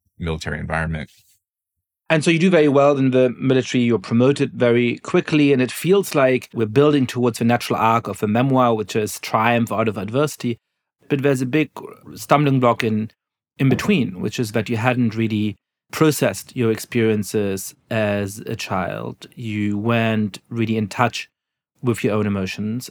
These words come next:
Speaker 2: and you dealt with that in the way that many people do, which is through the overconsumption of alcohol. And so there's a, a genuine moment of crisis while you're enlisted.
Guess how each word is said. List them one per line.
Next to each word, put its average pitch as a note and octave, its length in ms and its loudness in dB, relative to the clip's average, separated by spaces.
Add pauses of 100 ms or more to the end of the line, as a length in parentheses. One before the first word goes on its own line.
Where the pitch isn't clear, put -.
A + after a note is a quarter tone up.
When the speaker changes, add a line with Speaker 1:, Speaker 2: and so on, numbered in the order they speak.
(120)
Speaker 2:
and G#2 540 -2
you G#2+ 160 -4
dealt A#2 320 0
with A2 140 -2
that G2+ 320 -4
in G2+ 240 -4
the G#2+ 80 -8
way G2+ 240 -4
that F#2+ 120 -6
many G2+ 220 -4
people G2 280 -8
do, F#2 200 -4
which G2+ 220 -8
is G2+ 200 -6 (440)
through G#2 720 -2
the G#2+ 160 -4
overconsumption G2+ 1000 -4
of G2 500 -8
alcohol. B2+ 640 -4
And A2 180 -12
so G2+ 140 -10
there's G2 320 -6
a, G2 260 -6 (440)
a A2 80 -4
genuine A#2+ 380 2
moment A2+ 440 2 (120)
of G2 480 -6 (100)
crisis B2+ 480 -2
while A#2+ 240 4
you're G2 320 -2 (340)
enlisted. - 720 -6